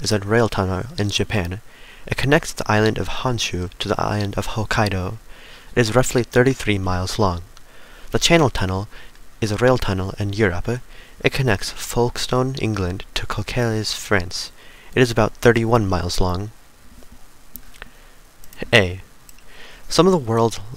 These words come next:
rail tunnels, including one tunnel that extends from Folkestone, England to Coquelles, France, are longer than thirty miles. This is incorrect because it does not compare the length of two rail tunnels.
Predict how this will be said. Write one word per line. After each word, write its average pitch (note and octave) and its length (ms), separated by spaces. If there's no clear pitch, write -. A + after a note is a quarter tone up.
rail A2+ 220
tunnels, F#2+ 500
including A#2 420
one B2+ 200
tunnel G2 320
that G#2 120
extends A2 420
from G2+ 200
Folkestone, A2 640
England G2 400
to - 160
Coquelles, A2 720
France, F#2+ 420
are A2 80
longer G#2+ 280
than F#2+ 120
thirty F#2+ 320
miles. F#2 500
This C#3+ 120
is D3 140
incorrect G2+ 540
because B2 220
it - 60
does B2+ 140
not C#3 140
compare B2 580
the F#2+ 140
length G2+ 220
of - 100
two - 160
rail G2 200
tunnels. F#2 420